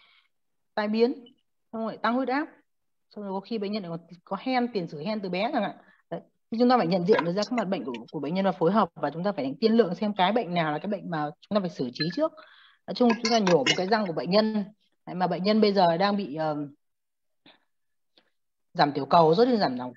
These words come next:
tiểu cầu mà chúng, chúng ta cứ chăm chăm nó nhảy vào, chúng ta nhổ răng của bệnh nhân là toi rồi. Đấy, cho nên chúng ta phải biết xem giải quyết cái vấn đề trước,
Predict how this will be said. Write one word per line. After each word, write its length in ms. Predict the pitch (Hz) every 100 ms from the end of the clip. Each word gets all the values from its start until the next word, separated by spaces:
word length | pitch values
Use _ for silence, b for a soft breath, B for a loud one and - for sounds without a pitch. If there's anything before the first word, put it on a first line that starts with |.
| -
tiểu 140 | 165
cầu 180 | 165 165
mà 80 | 156
chúng, 220 | 180 175 -
chúng 140 | - 202
ta 60 | 214
cứ 60 |
chăm 200 | 220 220
chăm 260 | 208 220 190
nó 80 | 208
nhảy 260 | 202 131
vào, 100 | 135
chúng 140 | 143 202
ta 60 |
nhổ 240 | 196 156 135
răng 180 | 196
của 60 | 170
bệnh 140 | 147
nhân 120 | 160 185
là 80 |
toi 280 | 156 175 180
rồi. 100 | 156 147 _ _ _ _
Đấy, 80 | 165
cho 60 | 196
nên 140 | 196
chúng 100 | 180
ta 80 | 190
phải 80 | 147
biết 180 | 180 226
xem 140 | 180
giải 140 | 165 147
quyết 140 | 214
cái 100 | 180
vấn 100 | 160
đề 120 | 180 175
trước, 200 | -